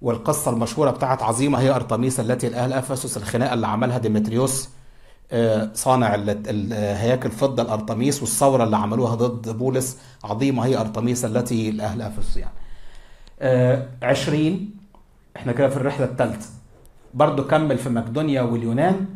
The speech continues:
و، آه، في عظة من العظات بولس طول لحد الصبح، لحد ما وقع أفتيخوس وقومه من الموت.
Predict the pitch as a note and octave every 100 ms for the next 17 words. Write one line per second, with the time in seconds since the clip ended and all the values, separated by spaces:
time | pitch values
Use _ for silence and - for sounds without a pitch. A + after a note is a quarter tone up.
0 | - - - - C3 C#3 C#3 C#3 C#3 -
1 | - - B2 A#2 A#2 B2 - - B2 C#3
2 | C#3 A#2 G#2+ G#2+ C#3 C#3 - - A2+ C3
3 | A#2 - C3 C#3 D3 - - - G#2+ -
4 | A#2+ A2 - D3+ - - - - - -
5 | - - - A#2+ A#2 A2 B2 B2 D#2+ -
6 | C3+ C3 C3+ - - A2 A#2+ B2 B2 B2
7 | - - - A#2 A2+ G#2+ D#3 F#3+